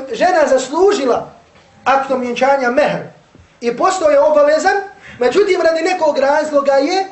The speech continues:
a, izgubila pravo na taj mehr. Znači, zato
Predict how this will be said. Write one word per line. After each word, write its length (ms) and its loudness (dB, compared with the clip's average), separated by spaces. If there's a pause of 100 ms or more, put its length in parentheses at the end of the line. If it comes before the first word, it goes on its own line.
(140)
a, 80 0 (400)
izgubila 440 -2
pravo 240 -4
na 160 -10
taj 200 2 (480)
mehr. 280 -2 (920)
Znači, 240 -12
zato 460 0